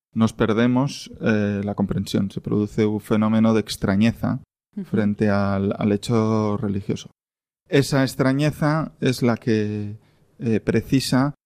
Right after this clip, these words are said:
Speaker 1: eh, digamos, utilizar unas, un procedimiento, vamos a decir, o una fórmula,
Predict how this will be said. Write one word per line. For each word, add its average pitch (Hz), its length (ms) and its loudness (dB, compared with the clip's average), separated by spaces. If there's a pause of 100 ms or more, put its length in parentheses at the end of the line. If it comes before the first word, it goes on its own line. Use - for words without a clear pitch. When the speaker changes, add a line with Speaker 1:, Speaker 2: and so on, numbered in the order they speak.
(300)
Speaker 1:
eh, 107 540 0
digamos, 120 720 0 (380)
utilizar 127 920 2 (120)
unas, 127 420 0 (480)
un 139 120 -6
procedimiento, 113 680 0
vamos 120 240 -4
a - 40 -8
decir, - 200 -6
o - 80 0
una 120 200 4
fórmula, 127 800 0